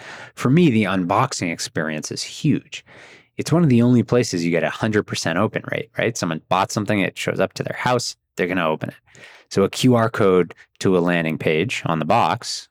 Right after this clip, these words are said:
or a text to join number on your box, or an insert could be really fruitful.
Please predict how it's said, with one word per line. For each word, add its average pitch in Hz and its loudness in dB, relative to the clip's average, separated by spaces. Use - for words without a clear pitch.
or 85 -2
a 87 -2
text - -6
to - -2
join 87 0
number 80 0
on 78 -4
your 78 -2
box, 113 0
or 85 -2
an 85 -2
insert 90 0
could 98 -2
be 92 2
really 82 2
fruitful. - -8